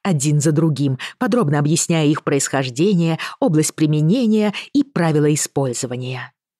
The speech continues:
Между тем Роджер успеет выманить капитана Каннингема на улицу. Ведь порядочные мужчины, разумеется, не захотят слушать,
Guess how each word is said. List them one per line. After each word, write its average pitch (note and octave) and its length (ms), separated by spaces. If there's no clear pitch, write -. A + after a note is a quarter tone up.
Между A#3 240
тем C#4+ 220
Роджер A#3 300
успеет G#3+ 400
выманить G3+ 420
капитана E3 520
Каннингема A3+ 680
на D#4 160
улицу. C#3 640
Ведь D#3+ 240
порядочные C#3+ 560
мужчины, D3 540
разумеется, D#3 520
не E3+ 100
захотят G#3 520
слушать, C#3 440